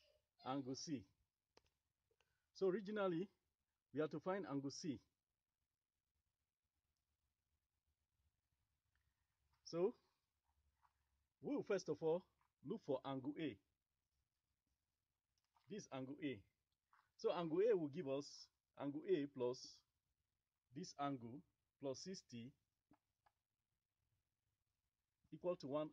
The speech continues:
hundred and eighty degree. That is our first theorem that says that, that our third theorem that says that angle on a straight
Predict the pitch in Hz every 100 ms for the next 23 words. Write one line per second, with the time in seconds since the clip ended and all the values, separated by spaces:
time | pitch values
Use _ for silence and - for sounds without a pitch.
0 | - _ 143 135 139 123 123 127 143 135
1 | 131 107 113 104 _ _ _ _ _ _
2 | 156 175 135 135 127 - 160 147 - -
3 | _ _ _ - 147 131 127 110 113 -
4 | 160 139 113 110 - _ _ _ _ _
5 | _ - 135 127 131 127 175 160 - 156
6 | 139 131 120 110 - 147 123 107 - _
7 | _ _ _ 143 160 156 139 123 - 147